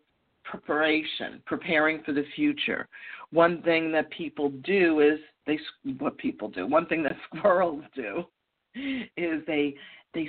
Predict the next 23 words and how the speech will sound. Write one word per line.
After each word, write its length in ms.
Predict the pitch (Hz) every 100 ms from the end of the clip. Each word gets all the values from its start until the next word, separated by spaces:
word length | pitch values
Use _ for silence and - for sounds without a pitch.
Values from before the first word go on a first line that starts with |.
| - -
squirrel 520 | 165 160 156 151 156
things 300 | 151 147 143
away. 320 | 151 156 143
They 140 | 135 131
put 320 | - 170 -
things, 260 | 160 151 147 - - - -
um, 420 | 143 135 139 135 - - _ -
for 340 | 151 143 143
and 180 | - 147 - -
store 360 | 175 170 175
them 240 | 165 147 143
for 80 | 151
the 120 | 135 135 -
future. 500 | 175 - - - - _ _ - - - -
So, 360 | 196 170 156 156 - - - -
you 160 | 185 190
know, 440 | 180 170 170 175 165
this 140 | 196 202
is 120 | 202 190 -
maybe 420 | 175 175 175 175
if 100 | 165 -
squirrel 440 | - 180 185 196 190
keeps 160 | 175